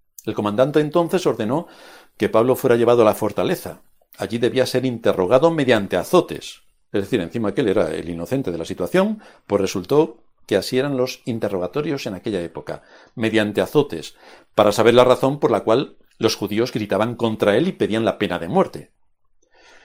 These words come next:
La ley romana permitía los azotes como una forma de interrogar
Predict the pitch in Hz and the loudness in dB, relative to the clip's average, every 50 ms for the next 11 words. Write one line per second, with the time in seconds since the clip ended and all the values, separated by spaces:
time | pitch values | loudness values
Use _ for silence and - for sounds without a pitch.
0 | _ _ _ _ _ _ _ _ _ _ - 98 104 113 156 175 180 185 180 180 | _ _ _ _ _ _ _ _ _ _ 2 2 4 6 6 6 6 4 2 4
1 | 180 180 180 185 175 - 156 135 123 117 110 - 156 151 156 151 - 143 131 - | 2 2 2 2 2 0 0 0 -2 -4 -2 0 2 2 2 0 -2 -2 0 2
2 | 170 170 165 - 151 151 - - 117 123 139 151 139 - - 156 151 147 147 143 | 0 0 2 0 -2 -2 -2 -4 -4 -4 -2 -2 -4 -2 -2 -2 0 2 2 2
3 | 143 139 131 123 117 - 123 117 - - 110 104 110 147 160 135 - - - | 2 0 0 -2 -2 2 2 2 4 2 2 4 6 6 6 6 4 -2 -16